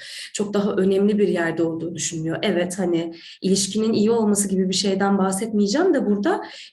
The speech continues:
belirleyici olanın baba olmasından bahsediyorum. Ancak bütün bunları düşündüğümüzde sanki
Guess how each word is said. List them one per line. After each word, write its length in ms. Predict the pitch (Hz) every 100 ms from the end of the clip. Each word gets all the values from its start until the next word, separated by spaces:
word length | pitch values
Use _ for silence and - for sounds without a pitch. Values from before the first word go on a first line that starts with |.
| -
belirleyici 540 | 190 190 190 208 208
olanın 400 | 302 262 220 202
baba 180 | 190 185
olmasından 800 | 175 170 170 160 165 160 156 156
bahsediyorum. 680 | 156 - 160 170 180 330 - - - -
Ancak 400 | 202 208 208 214
bütün 340 | 202 269 403 320
bunları 320 | 254 247 285
düşündüğümüzde 800 | 226 - 185 175 170 170 165 240
sanki 580 | - 285 294 - 202